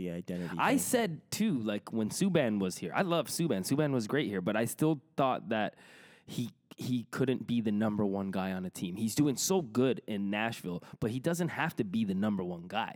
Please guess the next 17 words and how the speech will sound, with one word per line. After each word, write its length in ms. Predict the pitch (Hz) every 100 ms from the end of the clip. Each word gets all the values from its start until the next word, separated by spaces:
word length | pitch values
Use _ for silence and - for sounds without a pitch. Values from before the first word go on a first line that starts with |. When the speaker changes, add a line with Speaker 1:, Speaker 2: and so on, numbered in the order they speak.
| -
Speaker 1:
No, 280 | 123 120 98
and, 180 | 107 107
uh, 80 |
he, 140 | 107 117 -
it, 160 | 127 101 -
he's 240 | 127 123
like 140 | 127 120
a 20 |
supporting 460 | 113 117 120 113 107
cast 380 | - 95 90 -
player, 280 | 85 80
right? 200 | 82 92 - _ _ - - _ _ -
Speaker 2:
So, 240 | - 135
Speaker 1:
So 320 | 123 101 87
Speaker 2:
Petrie 360 | - 185 - 202
needs 440 | 160 147 131 - -
help. 300 | - - 87